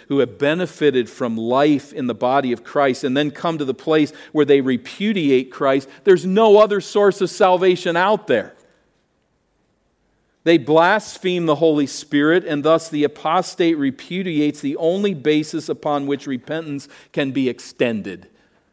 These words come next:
says William Lane. And so, in a manner of speaking, they put Christ back on the cross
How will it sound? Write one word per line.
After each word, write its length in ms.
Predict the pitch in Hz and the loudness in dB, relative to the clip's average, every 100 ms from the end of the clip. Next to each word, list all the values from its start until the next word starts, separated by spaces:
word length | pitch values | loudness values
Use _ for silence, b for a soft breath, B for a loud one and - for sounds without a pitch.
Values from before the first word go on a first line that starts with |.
| _ _ | _ _
says 280 | - 107 | -12 -10
William 340 | 104 107 98 95 | -6 -6 -6 -12
Lane. 300 | 92 85 80 _ _ _ _ _ _ _ b b b b - | -16 -20 -20 _ _ _ _ _ _ _ b b b b -20
And 80 | 113 | -8
so, 260 | - 147 | 0 0
in 80 | 147 | 2
a 40 | |
manner 380 | 131 139 147 151 | 0 2 2 0
of 100 | 127 | -4
speaking, 520 | - - 156 151 147 | -8 -8 -6 -4 -4
they 140 | 131 123 | -2 -4
put 340 | - 156 156 | -4 -4 -4
Christ 580 | - - 139 127 - 104 | -8 -4 -2 -2 -8 -8
back 340 | 127 147 170 | -4 -2 -2
on 120 | 190 180 | -6 -10
the 80 | |
cross 640 | 175 - 113 104 101 - | -12 -10 -8 -8 -10 -16